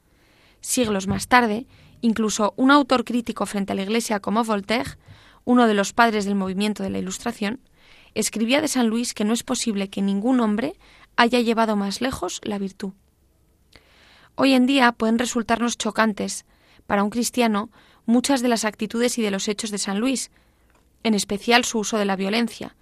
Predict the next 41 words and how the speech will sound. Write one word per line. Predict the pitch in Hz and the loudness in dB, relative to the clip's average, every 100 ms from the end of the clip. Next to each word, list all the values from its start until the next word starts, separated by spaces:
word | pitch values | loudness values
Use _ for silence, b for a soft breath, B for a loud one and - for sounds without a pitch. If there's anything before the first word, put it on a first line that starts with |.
| b b b b | b b b b
Sin | - - 220 | -6 0 2
embargo, | 208 262 269 | 6 4 6
no | 262 254 | 4 4
debemos | 254 254 247 | 2 0 0
olvidar | 226 202 202 226 _ b b b - | -2 0 0 0 _ b b b -2
que | 214 240 | 4 4
él | 254 247 | 4 2
era | 233 233 | 2 2
hijo | 233 247 | 2 0
de | 240 | -2
su | 208 | -4
tiempo | 202 196 196 196 - b b b | -4 -4 -4 -8 -16 b b b
e | - | -2
intentó | 214 202 202 247 | 0 0 0 2
llevar | 254 247 | 2 0
a | 233 | 2
cabo | 220 220 | 2 2
lo | 196 | 0
mejor | 196 226 226 | -2 -4 -4
posible | 247 - 208 202 - b b b | -4 -2 -2 -2 -6 b b b
las | - 202 | -2 -2
tareas | - 202 233 233 | 0 0 0 0
que | 247 | -4
se | 240 | -4
esperaban | - 233 214 226 | -2 0 2 2
de | 208 | 0
un | 208 | -2
caballero | 220 220 208 208 | 0 0 0 -2
cristiano | 214 208 - 196 196 | -4 -6 -4 -4 -4
de | |
su | 202 - | -4 -8
época. | - - - _ b b b b b b b | -10 -16 -20 _ b b b b b b b
Su | - 220 | -2 0
incesante | 202 208 254 254 269 | 0 0 0 2 0
búsqueda | 262 247 - 285 | 0 -2 -2 0
de | 269 | 2
la | 220 | 0
justicia | - 202 - 220 - - - b b b b | -2 -8 -6 -8 -8 -10 -12 b b b b
y | 220 | 0
la | 202 | 0
manera | 196 202 262 247 - | 2 2 2 0 -4